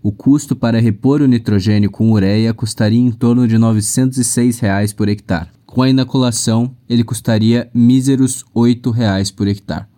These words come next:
Em áreas remotas, como o estado de Roraima, onde o custo do nitrogênio mineral é maior do que dois reais por quilo,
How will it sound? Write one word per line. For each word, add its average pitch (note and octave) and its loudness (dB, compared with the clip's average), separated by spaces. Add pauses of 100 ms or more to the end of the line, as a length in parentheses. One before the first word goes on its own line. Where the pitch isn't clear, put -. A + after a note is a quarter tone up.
(240)
Em A2 2
áreas B2+ 0
remotas, A#2+ 0
como G#2+ 0
o - 2
estado G#2+ -2
de G#2 0
Roraima, B2 2 (240)
onde G#2+ 0
o G#2+ 2
custo C3+ 0
do G#2+ 0
nitrogênio G#2 0
mineral G2+ 0 (160)
é G2+ -8
maior G#2 2
do A#2+ 0
que G#2 -4
dois G#2 0
reais G2 -4
por A#2 -4
quilo, B2+ -2